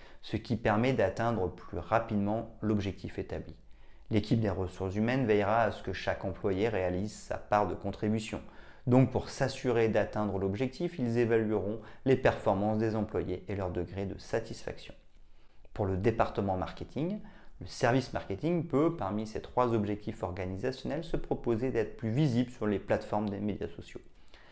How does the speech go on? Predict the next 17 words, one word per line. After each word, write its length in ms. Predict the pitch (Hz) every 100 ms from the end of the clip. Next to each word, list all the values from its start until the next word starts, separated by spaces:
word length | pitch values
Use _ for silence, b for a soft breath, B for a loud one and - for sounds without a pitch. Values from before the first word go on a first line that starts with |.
| B B
Atteindre 340 | 101 139 131
un 80 | 101
tel 180 | 95 127
objectif 480 | 123 110 110 190 -
nécessite 480 | 110 101 - 127 -
l'élaboration 640 | 98 98 98 95 95 131
d'un 140 | 110
plan 180 | - 110
d'action 360 | 110 104 - 170
qu'il 160 | 170
faudra 500 | 135 - 117 104 117
partager 500 | - - - 110 101 101
avec 240 | 98 -
le 80 | 87
reste 300 | 98 107 104
des 200 | 92 92
employés. 400 | 87 82 80